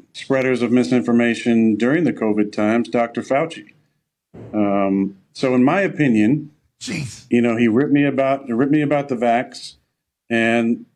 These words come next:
Speaker 1: and that turns out to be an L on, on many occasions, because the vax was not safe and effective like we were told that it was in the beginning. Uh, there are a lot of injuries now that we've seen related to the vaccine.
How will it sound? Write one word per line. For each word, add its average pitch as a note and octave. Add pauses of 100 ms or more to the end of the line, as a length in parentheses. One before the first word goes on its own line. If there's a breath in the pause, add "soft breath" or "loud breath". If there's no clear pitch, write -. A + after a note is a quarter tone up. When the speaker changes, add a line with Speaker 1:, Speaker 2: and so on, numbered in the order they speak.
(120)
Speaker 1:
and A#2+
that C#3+
turns C#3
out C3
to A#2+
be A#2+
an A#2+
L F#2+
on, A2
on A2+
many C3
occasions, F#2+
because A#2
the A#2+
vax C#3
was B2
not C#3+
safe C3+
and A#2+
effective A#2+
like A#2+
we A#2+
were A#2
told B2+
that A#2
it A2+
was A2 (400)
in A2+
the A2
beginning. G#2 (400)
Uh, G#2+
there A#2+
are C3+
a A#2
lot B2
of B2+
injuries A#2+
now A2+
that A2+
we've G#2+
seen A#2 (160)
related A#2
to A#2
the A2
vaccine. G#2